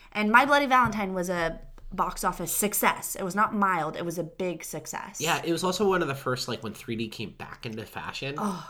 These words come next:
Speaker 2: it was,
Speaker 1: it was
Speaker 2: like,
Speaker 1: so good in
Speaker 2: right
Speaker 1: three D.
Speaker 2: at the forefront
Speaker 1: Yeah.
Speaker 2: of that, too. Uh, so
Speaker 1: Nightmare on Elm Street was a success.
Speaker 2: Mm-hmm.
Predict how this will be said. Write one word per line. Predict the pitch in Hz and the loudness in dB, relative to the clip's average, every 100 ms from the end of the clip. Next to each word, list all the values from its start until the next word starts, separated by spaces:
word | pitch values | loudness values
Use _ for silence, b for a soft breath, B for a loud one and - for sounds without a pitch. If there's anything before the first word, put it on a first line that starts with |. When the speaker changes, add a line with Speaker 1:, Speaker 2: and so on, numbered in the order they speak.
| - | -6
Speaker 2:
it | 120 | -2
was, | 127 131 | -2 0
Speaker 1:
it | |
was | |
Speaker 2:
like, | 135 | -2
Speaker 1:
so | 175 147 | -2 0
good | 131 | 4
in | 151 | 8
Speaker 2:
right | 160 160 135 | 10 8 4
Speaker 1:
three | |
D. | |
Speaker 2:
at | 101 98 | 0 -2
the | 113 | -6
forefront | - 139 147 147 98 - | -4 0 2 0 -2 -4
Speaker 1:
Yeah. | 87 | -8
Speaker 2:
of | 90 | -8
that, | 87 76 | -10 -10
too. | - 123 104 82 78 b b b b | -10 -6 -6 -6 -10 b b b b
Uh, | 107 101 90 | -4 -2 -4
so | - | -2
Speaker 1:
Nightmare | 208 196 202 190 | 2 4 2 0
on | |
Elm | - 175 202 | 2 0 0
Street | - 254 | -2 -2
was | 240 247 | -2 -2
a | |
success. | 240 254 - 240 - - - - | -4 -4 0 0 -2 -4 -4 -6
Speaker 2:
Mm-hmm. | 175 | -8